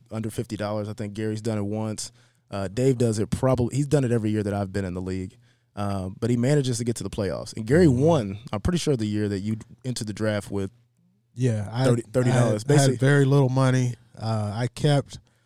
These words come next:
Speaker 2: very expensive guys. It was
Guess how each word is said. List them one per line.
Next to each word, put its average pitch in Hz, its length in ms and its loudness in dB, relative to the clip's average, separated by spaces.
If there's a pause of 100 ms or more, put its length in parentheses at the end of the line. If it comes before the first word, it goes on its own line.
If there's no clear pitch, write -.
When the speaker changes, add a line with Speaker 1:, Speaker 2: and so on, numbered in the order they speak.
(280)
Speaker 2:
very 135 220 4
expensive 123 560 -2
guys. 117 500 0
It 113 140 -2
was 107 420 -2